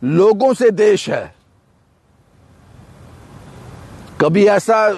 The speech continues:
सुना है कि एक देश बड़ा महान है, वहां रहता कोई नहीं,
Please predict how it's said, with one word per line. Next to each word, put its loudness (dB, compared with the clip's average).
सुना -2
है 2
कि -4
एक 0
देश 0
बड़ा 0
महान 0
है, 0
वहां 0
रहता 0
कोई 0
नहीं, -2